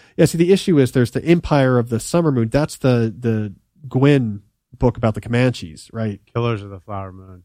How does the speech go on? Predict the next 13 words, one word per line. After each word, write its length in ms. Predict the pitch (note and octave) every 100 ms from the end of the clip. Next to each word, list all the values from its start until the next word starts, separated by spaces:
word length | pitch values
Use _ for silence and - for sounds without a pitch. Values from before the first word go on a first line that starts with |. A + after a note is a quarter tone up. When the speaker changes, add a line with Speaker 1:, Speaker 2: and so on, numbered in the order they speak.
| -
Speaker 1:
Yeah. 120 | G#2+
Killers 320 | - A#2+ A2
of 60 | G2+
the 60 |
Flower 300 | - G2 C#2+
Moon. 220 | E2 D#2+ - _ _ _ _ _ _ _ -
I 80 | E3
have 160 | G3+ F#3
that. 160 | G#2
I 60 | G#2
should 180 | A#2+ A2
read 120 | F#2+
that. 180 | C#2+